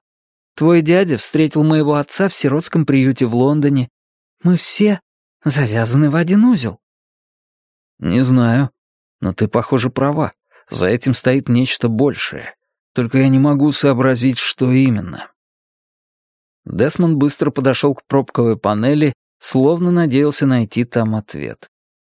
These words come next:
Протянув руку, он снял с булавки клочок бумаги со словами «Invisible Sun».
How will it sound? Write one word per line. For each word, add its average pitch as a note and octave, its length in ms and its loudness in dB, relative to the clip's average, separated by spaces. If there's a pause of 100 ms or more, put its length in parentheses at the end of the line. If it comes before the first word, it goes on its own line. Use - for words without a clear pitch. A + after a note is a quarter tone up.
(240)
Протянув C3 480 0
руку, C#3+ 380 0
он C3 160 0
снял C#3+ 320 0
с C3+ 60 -2
булавки C3 520 0
клочок C3 440 -2
бумаги C#3+ 600 -2 (300)
со - 160 -4
словами B2+ 680 0 (400)
«Invisible F3+ 720 0
Sun». D3+ 420 0